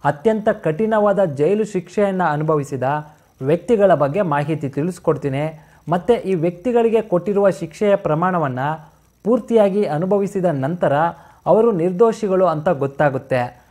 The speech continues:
ಆಗ ಅವರ ಮುಖದಲ್ಲಿದ್ದ ನಿರಾಶೆ ಹಾಗೂ ದುಃಖವನ್ನ ನೋಡಿದ್ರೆ ನಿಜಕ್ಕೂ ನಿಮ್ಗೆ ತುಂಬಾ ಬೇಸರವಾಗುತ್ತೆ. So ಆ ವ್ಯಕ್ತಿಗಳು ಯಾರ್ಯಾರು ಅಂತ ಈ ವಿಡಿಯೋದಲ್ಲಿ ತಿಳಿಸ್ಕೊಡ್ತೀನಿ. ಬನ್ನಿ ವಿಡಿಯೋ ನೋಡ್ಕೊಂಡು ಬರೋಣ.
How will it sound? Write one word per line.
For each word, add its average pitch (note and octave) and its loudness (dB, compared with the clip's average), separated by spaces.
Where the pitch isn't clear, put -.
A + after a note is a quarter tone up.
ಆಗ G3+ 2
ಅವರ G3 2
ಮುಖದಲ್ಲಿದ್ದ F#3 0
ನಿರಾಶೆ F3 0
ಹಾಗೂ F#3 2
ದುಃಖವನ್ನ F3+ 0
ನೋಡಿದ್ರೆ D3+ -2
ನಿಜಕ್ಕೂ F#3 -4
ನಿಮ್ಗೆ G#3 -2
ತುಂಬಾ F#3 -2
ಬೇಸರವಾಗುತ್ತೆ. C#3+ -2
So B3 4
ಆ F3+ 2
ವ್ಯಕ್ತಿಗಳು G#3 0
ಯಾರ್ಯಾರು F#3+ 2
ಅಂತ D#3 -4
ಈ D3+ 0
ವಿಡಿಯೋದಲ್ಲಿ F3+ 0
ತಿಳಿಸ್ಕೊಡ್ತೀನಿ. E3 -2
ಬನ್ನಿ E3+ 2
ವಿಡಿಯೋ F3 2
ನೋಡ್ಕೊಂಡು D3+ 0
ಬರೋಣ. C3 0